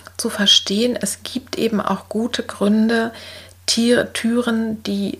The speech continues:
äh, so offen sind oder nicht richtig schließen oder kaputt sind, auch zu schließen, damit man auch entweder mal Raum für sich alleine hat und wirklich sagt, das ist jetzt nur meins und nur ich, oder möglicherweise,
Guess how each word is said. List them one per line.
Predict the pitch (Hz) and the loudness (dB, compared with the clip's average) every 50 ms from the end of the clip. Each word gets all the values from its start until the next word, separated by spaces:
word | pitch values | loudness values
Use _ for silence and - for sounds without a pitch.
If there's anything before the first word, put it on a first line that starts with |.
| - - | -8 -6
äh, | 190 190 185 185 185 190 190 - - | -6 -4 -4 -6 -8 -8 -10 -10 -10
so | - - - - - - - - - | -6 -4 -4 -4 -6 -10 -18 -2 0
offen | 208 214 214 - 233 214 | 0 0 2 0 0 0
sind | 208 202 208 208 202 196 196 | 2 4 4 4 4 4 2
oder | - 185 175 | 0 -2 -4
nicht | 175 175 180 - | -4 -4 -6 -6
richtig | - 185 - - - - | -8 -8 -10 -10 -8 -6
schließen | - - 196 233 247 - | -4 -2 -2 -4 -2 -4
oder | 202 208 | -4 -6
kaputt | 202 - 185 - - - 226 - | -4 -6 -8 -6 -6 -6 -6 -6
sind, | 220 - - | -6 -4 -4
auch | - 202 - | -6 -6 -6
zu | - 208 | -8 -6
schließen, | - - - - 214 220 240 - - 185 190 208 226 - - - - - - - - - - - | -6 -4 -4 -4 -4 -4 -4 -4 -4 -2 -2 -2 -2 -4 -12 -14 -14 -14 -14 -14 -16 -16 -16 -6
damit | - 202 196 196 208 208 - | -2 2 4 4 4 2 2
man | 220 214 202 | 2 2 2
auch | - - - 185 - - | 2 0 -2 -2 -2 -2
entweder | - - 220 226 220 220 214 208 202 | 0 2 2 2 2 2 2 2 2
mal | 196 190 185 | 2 0 0
Raum | 180 - 190 190 190 196 196 | -2 -6 -6 -4 -4 -4 -4
für | - - - 175 175 | -6 -8 -8 -8 -6
sich | - - 190 - - - | -6 -6 -8 -10 -8 -8
alleine | 185 185 175 180 175 170 196 220 247 262 247 240 | -8 -8 -6 -6 -6 -4 -4 -4 -4 -4 -6 -6
hat | 240 226 - - | -8 -8 -8 -4
und | - 196 190 - | -4 -4 -4 -4
wirklich | - 196 202 - - 196 - | -6 -6 -6 -6 -8 -8 -8
sagt, | - - 196 196 - - | -8 -8 -8 -10 -8 -8
das | 214 214 220 | -8 -6 -6
ist | 220 220 - | -8 -6 -6
jetzt | 202 196 - - - | -6 -6 -6 -4 0
nur | 214 214 220 240 262 285 311 311 | 2 2 2 2 4 4 4 4
meins | 285 220 208 214 226 262 - | 4 4 2 2 2 0 -4
und | - 196 190 | -4 -2 0
nur | 190 196 208 214 - - | 0 0 0 0 -2 -4
ich, | 220 240 254 - - - - - - - - - - - - - - - - - - - - - - _ - - - - - - - | -4 -6 -6 -10 -16 -20 -20 -20 -20 -20 -20 -18 -18 -18 -18 -18 -20 -20 -20 -20 -20 -20 -20 -20 -20 _ -20 -20 -20 -20 -20 -4 0
oder | 208 214 214 220 214 | 0 2 4 4 4
möglicherweise, | 208 202 202 202 - - 202 - - 196 185 - 175 175 180 180 180 - 185 185 190 196 | 4 4 4 2 0 -4 -6 -6 -4 -6 -6 -4 -6 -6 -6 -6 -6 -4 -4 -4 -4 -6